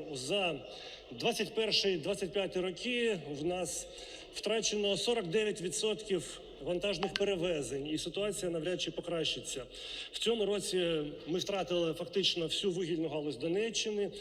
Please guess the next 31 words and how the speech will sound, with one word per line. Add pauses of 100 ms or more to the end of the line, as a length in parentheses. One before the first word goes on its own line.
(280)
Остання
шахта,
де (360)
ми, (120)
до
речі,
були
цього
року,
Білозерська,
вона
теж
зупинена
на
Донеччині. (720)
Е,
гірничо-збагачувальні
комбінати
зупиняються
через
війну.
І,
відповідно, (480)
для
того, (120)
щоб
компенсувати (220)
збитки,
нам
треба (200)
допомога